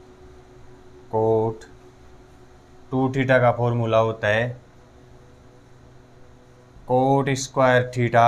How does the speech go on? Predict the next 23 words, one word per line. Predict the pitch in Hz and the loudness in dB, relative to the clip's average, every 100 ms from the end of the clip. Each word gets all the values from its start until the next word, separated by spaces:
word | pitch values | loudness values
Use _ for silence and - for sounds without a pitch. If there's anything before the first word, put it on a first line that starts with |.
| 120 | 4
minus | 117 110 107 107 113 - 104 | 2 -2 -2 -2 -4 -8 -8
one | 104 110 113 110 | -4 -2 -4 -6
बटे | 101 101 110 107 - - | -4 -4 -4 -8 -14 -8
two | 123 147 160 - - - - - - - - - 104 | -6 -4 -8 -14 -20 -20 -20 -20 -20 -20 -20 -16 -8
cot | 98 90 | -8 -8
theta। | 101 92 87 85 - - - - - - - - | -16 -18 -16 -20 -20 -20 -20 -20 -20 -20 -20 -10
ये | 110 127 127 - | -4 -4 -6 -10
cot | 123 123 123 | -6 -6 -4
two | 113 | -6
theta | 110 110 110 | -4 -4 -2
का | 101 | -2
formula | 95 98 98 92 | 0 -2 -2 -4
होता | 90 90 104 | -4 -2 -2
है। | 113 - - - - | 0 0 0 -2 -4
ये | 131 | -2
सभी | 127 - 139 139 | -2 2 4 4
फॉर्मूले | 143 139 131 127 123 | 0 0 0 2 4
आपको | 120 117 - 143 156 - - - 110 | 6 4 2 2 0 -2 -6 -10 -4
याद | 113 120 123 | 2 4 4
होने | 123 127 127 123 | 2 -2 -2 -4
चाहिए, | 123 120 131 151 - - - | -6 -6 -4 -6 -10 -20 -8
ठीक | 135 135 | -4 2
है। | 165 | 2